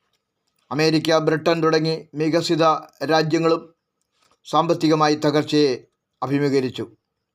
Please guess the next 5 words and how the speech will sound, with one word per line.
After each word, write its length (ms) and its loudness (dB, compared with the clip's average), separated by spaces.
ഈ 120 2
സന്ദർഭത്തിലാണ് 920 0
ലോകം 380 0
പുതിയൊരു 340 2
വെല്ലുവിളി 540 2